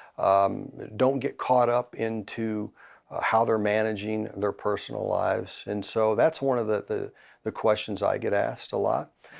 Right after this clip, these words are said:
And, and how I respond is very simple. One, if you can get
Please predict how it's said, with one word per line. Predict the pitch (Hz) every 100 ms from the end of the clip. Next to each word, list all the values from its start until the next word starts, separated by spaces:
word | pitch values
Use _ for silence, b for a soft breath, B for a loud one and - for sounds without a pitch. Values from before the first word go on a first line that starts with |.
| B -
And, | 151
and | 151
how | 143 185
I | 185
respond | 147 131 - 175 143
is | 110
very | 120 120
simple. | - 170 - - 107
One, | 139 156 131 131 b b b
if | 123
you | 151
can | 143 131
get | 113 151 151 - -